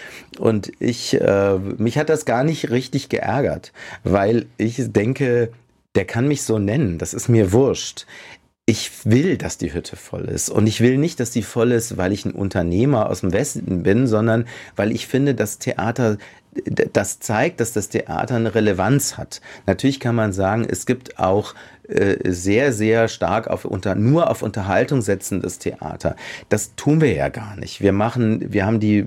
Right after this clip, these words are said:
Tagebücher der Brigitte Reimann uraufgeführt jetzt. Wir haben einen Gundermann-Abend im Programm. Wir haben Rechercheprojekte zur Geschichte der Region, Blick zurück nach vorn von Ulrike Müller in unserem letzten Festspiel. Wir, wir kümmern uns sehr stark einfach um die Themen der Gesellschaft.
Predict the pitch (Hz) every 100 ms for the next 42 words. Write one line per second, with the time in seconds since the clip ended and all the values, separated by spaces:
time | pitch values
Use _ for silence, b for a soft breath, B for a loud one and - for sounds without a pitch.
0 | - 110 110 110 110 110 98 98 95 107
1 | 110 90 92 120 98 - 92 - 80 -
2 | - - 82 78 - - - - 87 101
3 | 101 101 B B B 107 101 123 139 95
4 | - 78 82 80 85 - - - 76 87
5 | 82 95 101 98 B B - 107 - 110
6 | 135 139 - 95 87 - - 104 90 -
7 | 123 123 101 98 95 90 87 107 123 92
8 | 90 - 104 95 92 - B B B 101
9 | 92 - 110 120 117 95 104 92 98 90
10 | 92 92 92 107 127 98 92 90 90 90
11 | 92 - 90 117 117 - 98 92 95 -
12 | 98 95 131 147 131 107 95 90 98 -
13 | - 87 117 120 - 95 98 90 101 101
14 | 98 131 151 180 120 123 117 98 127 -
15 | 82 -